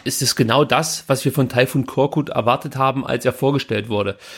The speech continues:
Er hatte halt das Glück in der Rückrunde, dass es erstmal ganz gut für ihn lief. Und ich bin dann schon so drauf, dass ich mir denke, okay,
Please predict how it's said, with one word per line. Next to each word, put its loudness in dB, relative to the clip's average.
Er 2
hatte 2
halt 2
das -2
Glück 0
in 2
der 4
Rückrunde, 4
dass 4
es -4
erstmal 0
ganz 0
gut -2
für -2
ihn 4
lief. 0
Und 2
ich -2
bin 2
dann 4
schon 0
so 4
drauf, 4
dass 2
ich -4
mir 2
denke, 2
okay, 2